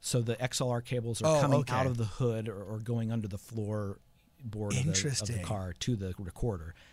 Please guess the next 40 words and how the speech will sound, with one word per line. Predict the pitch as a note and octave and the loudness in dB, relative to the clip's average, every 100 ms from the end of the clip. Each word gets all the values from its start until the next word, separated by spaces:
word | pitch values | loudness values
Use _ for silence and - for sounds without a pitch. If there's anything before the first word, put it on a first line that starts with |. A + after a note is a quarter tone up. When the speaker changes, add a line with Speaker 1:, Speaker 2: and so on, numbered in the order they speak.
| - | -6
Speaker 1:
Then | G#2+ | -2
you | G#2 | 0
just | G2+ - | 0 -2
hit | A#2 - | -2 0
play | A#2+ G#2+ | 0 2
on | G2 | 0
the | F2 | -2
recorder | F#2+ - C#3 A2 G2+ | -4 2 2 2 0
and | F#2+ | -2
it | G2 | -4
just | G2+ - | -6 -4
sits | - A#2 - | -4 -4 -4
in | F#2+ | -8
the | |
car | - B2 G2+ F2 | -6 -4 -4 -6
as | F2 | -8
they | G2 F2+ E2 - - - - - - | -8 -10 -12 -18 -20 -20 -20 -18 -10
are | G2 F#2 - - - | -8 -8 -10 -8 0
doing | A#2+ | 4
Speaker 2:
Wow. | A#2 C3 G2+ F#2 | 4 6 4 2
Speaker 1:
donuts | F#2 - F#2 | -2 -4 -4
and, | F2+ F#2+ - - | -4 -6 -8 -6
and | F2 | -4
peeling | E2 F#2+ E2+ | -2 -4 -4
out | E2+ E2+ | -8 -10
and | - | -14
all | E2 | -14
that | - | -10
kind | - | -10
of | - | -8
stuff. | - - - - | -10 -10 -12 -6
The | - | 2
other | D3+ F3+ | 2 2
thing | - C3 | 2 0
that | A2+ | 0
came | A#2+ A2 | 0 0
to | |
mind | G#2+ G#2 G2 | 0 -2 -2
just | G2 | -4
now | A#2 G#2+ F#2 | -2 -2 -4